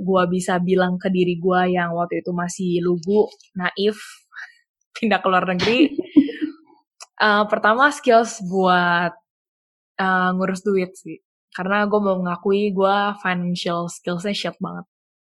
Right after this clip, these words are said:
Speaker 1: Sama yang kedua,
Speaker 2: Hmm.
Speaker 1: yang menurut gue penting adalah skills untuk lu belajar intrapersonal skills ya. Yang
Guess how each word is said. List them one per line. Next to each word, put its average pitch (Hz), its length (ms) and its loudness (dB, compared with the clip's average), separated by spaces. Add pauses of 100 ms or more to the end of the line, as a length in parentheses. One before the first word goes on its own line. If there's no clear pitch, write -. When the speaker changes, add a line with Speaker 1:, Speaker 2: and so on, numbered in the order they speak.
(440)
Speaker 1:
Sama 196 320 2
yang 196 80 -2
kedua, 202 440 8
Speaker 2:
Hmm. - 80 -8 (840)
Speaker 1:
yang 214 280 4
menurut 196 320 4
gue 196 240 6
penting 196 560 0
adalah 196 520 2
skills 240 680 0
untuk 202 640 0 (360)
lu 226 440 4
belajar 208 920 2 (260)
intrapersonal 190 1120 2
skills 190 480 -4
ya. 160 120 -14 (180)
Yang 185 220 2